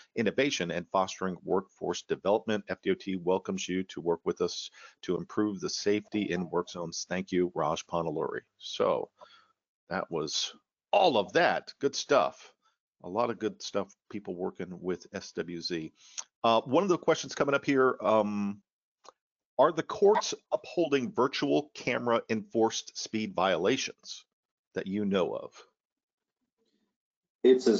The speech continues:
Speaker 2: it's a state by state issue. Um, certainly, you know, this is a legal issue that has to be worked through each state and each jurisdiction. Um, and, it, and there's a lot of factors, legal factors into that.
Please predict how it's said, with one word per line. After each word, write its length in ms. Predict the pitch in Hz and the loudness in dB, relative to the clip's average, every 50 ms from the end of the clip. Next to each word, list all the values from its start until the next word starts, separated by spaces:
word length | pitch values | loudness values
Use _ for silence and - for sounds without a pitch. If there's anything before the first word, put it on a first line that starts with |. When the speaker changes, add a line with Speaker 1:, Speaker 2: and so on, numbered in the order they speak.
| - - - | 2 0 2
Speaker 2:
it's 160 | 135 120 - | 2 2 4
a 80 | 107 104 | 2 0
state 320 | - - 117 107 107 98 | 2 4 6 6 6 6
by 140 | 98 95 92 | 6 4 4
state 400 | - - - 101 95 92 92 95 | 4 4 4 6 6 6 6 6
issue. 600 | 95 95 92 - - 104 98 95 92 92 90 90 - - | 4 4 2 2 2 2 2 2 0 -2 -2 -4 -6 -4
Um, 480 | 95 90 85 85 85 82 82 82 82 82 - | -4 -2 0 2 2 2 2 0 0 0 0
certainly, 640 | - - 92 90 87 87 87 87 85 85 85 85 - - | 2 4 4 4 4 4 2 2 4 2 2 0 -2 -2
you 100 | 95 90 | 0 2
know, 120 | 85 85 | 2 2
this 140 | 82 82 - | 2 2 2
is 120 | 85 78 | 0 2
a 80 | 82 80 | 2 4
legal 300 | 82 85 80 82 82 82 | 4 6 6 6 6 6
issue 340 | 82 80 - - 87 85 80 | 6 6 4 4 4 4 6
that 120 | 82 80 82 | 4 4 4
has 140 | 85 82 - | 2 0 2
to 80 | - | 4
be 80 | 90 85 | 4 6
worked 300 | 80 82 85 85 - - | 6 6 4 4 2 4
through 240 | 87 85 82 82 80 | 6 6 8 8 6
each 160 | 80 80 - | 6 4 2
state 340 | - - - 82 80 82 76 | 2 4 4 6 6 6 4
and 60 | 82 | 2
each 260 | 82 82 80 80 - 80 | 0 0 -2 -2 0 4
jurisdiction. 800 | 87 87 82 76 - - 90 82 - - - 85 85 82 82 - - - _ _ _ _ - | 6 6 6 6 4 4 4 4 4 2 2 2 2 0 -2 -6 -14 -20 _ _ _ _ -4
Um, 520 | 82 82 80 80 80 78 78 76 76 76 - - _ _ _ _ _ _ _ _ _ _ 90 | 0 2 4 4 4 4 2 2 0 -2 -8 -16 _ _ _ _ _ _ _ _ _ _ 0
and, 120 | 85 85 | 2 2
it, 320 | 80 - - 80 80 - | 4 2 2 0 -2 -2
and 140 | - 82 80 80 | -2 0 0 0
there's 180 | 73 - - | 0 2 4
a 60 | 87 | 6
lot 240 | 85 87 87 87 87 | 8 10 10 10 8
of 100 | 80 - | 6 6
factors, 580 | - 87 85 82 - 87 82 80 78 - - 85 | 6 6 4 4 4 2 2 2 2 0 0 2
legal 320 | 85 82 80 82 78 76 78 | 2 4 4 4 4 4 4
factors 400 | 87 82 78 - 82 78 76 82 | 4 4 4 2 0 0 0 -2
into 160 | 80 80 76 | -4 -4 -4
that. 180 | 78 80 78 | -4 -4 -6